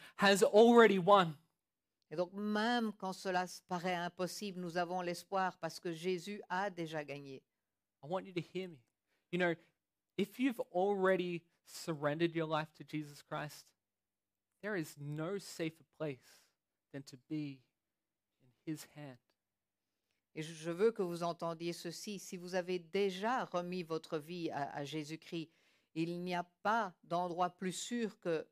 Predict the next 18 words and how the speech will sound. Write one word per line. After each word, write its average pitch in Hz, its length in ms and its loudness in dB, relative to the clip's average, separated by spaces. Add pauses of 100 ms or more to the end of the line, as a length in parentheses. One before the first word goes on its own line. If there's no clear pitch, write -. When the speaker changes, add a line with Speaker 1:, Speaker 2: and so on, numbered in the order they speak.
(100)
Speaker 2:
dans 170 200 -4
sa 165 160 -6
propre 160 360 -8
main. 143 240 -10 (500)
Speaker 1:
Because 143 160 0
Jesus 175 440 -2
said, 180 380 4 (200)
he - 80 -12
says 175 220 0
this 170 180 -4
in 156 80 0
John 147 240 0
ten, 175 440 -6 (520)
The 160 100 8
ones 175 640 4 (200)
I 143 100 2
have 175 520 4 (260)
are 131 120 -4